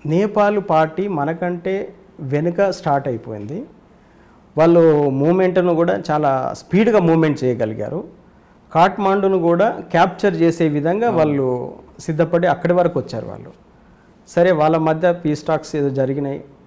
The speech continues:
Speaker 1: ఎలక్షన్స్ వెళ్ళారు, అక్కడ డెమోక్రసీ గవర్నమెంట్ ఇక్కడ ఏర్పడింది, గవర్నమెంట్ను కూడా వాళ్ళు ఫామ్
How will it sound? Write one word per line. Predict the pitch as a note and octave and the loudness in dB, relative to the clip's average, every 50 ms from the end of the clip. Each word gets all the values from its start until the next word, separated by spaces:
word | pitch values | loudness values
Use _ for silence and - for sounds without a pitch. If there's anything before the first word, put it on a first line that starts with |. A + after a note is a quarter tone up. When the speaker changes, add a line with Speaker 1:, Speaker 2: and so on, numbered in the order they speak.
| _ _ _ _ - | _ _ _ _ -8
Speaker 1:
ఎలక్షన్స్ | C#3 C#3 D3 C#3+ - - D#3+ D3+ C#3+ - D3+ D3 C#3 C3 B2 B2 B2+ - - - - _ _ _ _ - | -4 -4 -4 -4 -2 -4 -4 -4 -4 -4 -4 -2 -2 -2 -4 -4 -8 -12 -14 -18 -20 _ _ _ _ -8
వెళ్ళారు, | C#3 C3+ C3+ C3+ C#3+ C#3 C3+ C#3 C#3 C#3+ | -6 -4 -2 -2 -2 -2 -2 -2 -4 -4
అక్కడ | C3 B2+ C#3+ C3 A#2 | -4 -4 -4 -4 -2
డెమోక్రసీ | A#2 C3+ C#3+ C#3+ C#3 - D3+ C#3 C3 C#3 - - - - E3 C#3+ | -2 -2 -4 -4 -4 -4 -6 -6 -6 -8 -12 -20 -20 -16 -8 -6
గవర్నమెంట్ | C#3 C#3 C3+ C#3 C3+ C3 C3+ C3 A#2+ C3 | -4 -4 -4 -4 -4 -4 -6 -6 -8 -8
ఇక్కడ | A#2+ A#2 - A#2+ | -8 -8 -8 -8
ఏర్పడింది, | A#2 A#2+ B2+ A#2+ - B2+ A2 A#2+ A#2+ A2+ A#2+ D3+ F#3+ - - - - _ - C3+ | -6 -8 -8 -8 -10 -10 -8 -8 -10 -10 -10 -12 -14 -16 -20 -20 -20 _ -8 -4
గవర్నమెంట్ను | C#3+ D3 D#3 D#3+ D#3+ D#3+ D3+ D3 C#3 D3 C#3 B2+ | -2 0 2 2 2 0 0 -2 -2 -4 -4 -4
కూడా | B2+ C3 E3 | -4 -4 -4
వాళ్ళు | F3+ D#3 C3 C3 D#3 | -4 -6 -6 -6 -8
ఫామ్ | D3+ - - B2+ A#2+ A2+ | -10 -8 -8 -8 -8 -8